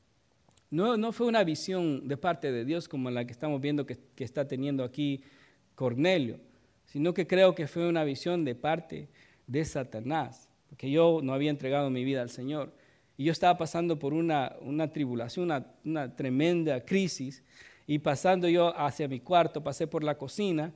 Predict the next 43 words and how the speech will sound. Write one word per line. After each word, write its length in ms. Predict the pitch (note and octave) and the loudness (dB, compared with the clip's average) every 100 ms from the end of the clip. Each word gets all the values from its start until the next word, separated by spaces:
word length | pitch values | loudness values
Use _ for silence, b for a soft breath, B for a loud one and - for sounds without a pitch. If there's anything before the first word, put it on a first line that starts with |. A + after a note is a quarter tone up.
| b - | b 0
y 100 | D3 | 4
de 120 | D3 | 4
reojo 400 | D3 F3+ F#3+ F3 | 6 6 4 4
veo 160 | E3 | 4
un 140 | E3+ F3 | 4 0
cuchillo 520 | F3 - A3+ F#3+ D#3 | -4 -6 -2 0 2
de 80 | E3+ | 0
esos 180 | F3 D#3+ | -2 0
grandotes, 580 | D3+ D#3 F3+ D#3 C3+ | 0 0 0 -2 -6
así 160 | A#2 D#3+ | -8 -4
de 100 | D3 | 0
grande. 300 | D#3 D#3 - - b b b b | 0 0 -4 -16 b b b b
Entonces, 340 | D3+ C#3+ F#3+ G#3+ | -4 -2 0 2
cuando 180 | F#3 E3+ | 2 2
yo 60 | |
estaba 420 | F#3+ G3+ G3+ F3+ | 0 2 4 2
en 220 | F3 D#3 D#3+ | 2 2 0
mi 100 | C#3+ | 0
cama, 360 | F#3+ E3+ C#3 | 2 2 2
ahí 180 | C#3 D#3+ | 0 0
acostado, 800 | C3+ - - E3+ E3 C3+ D3 - - | -2 -8 -2 2 2 2 -4 -14 -8
sintiéndome 640 | D3+ C3+ F3+ F3+ D#3 C3+ | -6 0 2 2 2 2
mal, 440 | C#3 F#3 C#3+ C#3+ - B B | 4 4 2 -4 -12 B B
en 140 | D3 | 2
eso 220 | G#3+ A3 | 4 4
veo 100 | A3 | 4
una 180 | G#3 G#3 | 4 4
visión, 360 | F3 D3+ F#3+ F#3+ | 0 -2 -2 0
pero, 360 | F3 D3+ A#2+ - - | 2 2 0 -8 -10
pero 240 | - C#3 C3 | -2 -2 2
claramente 720 | B3 B3 A#3+ F#3+ F3 E3+ E3+ | 6 8 8 8 2 0 -4
que 140 | D#3 C#3+ | -2 0
agarraba 340 | C#3+ D#3+ F#3+ | 2 4 4
ese 180 | F#3 G#3+ | 2 -4
cuchillo 460 | A#3+ - F#3+ E3 | -4 -2 0 0
que 120 | D#3+ D#3 | -2 0
yo 60 | |
había 200 | D#3+ F3 | 2 2
visto 240 | F3 - D3+ | 0 -2 -2
y 20 | |
me 80 | C#3 | 0
lo 80 | |
metía. 480 | C3+ B2 F#3 D#3+ G#2+ | 0 -2 -2 -4 -4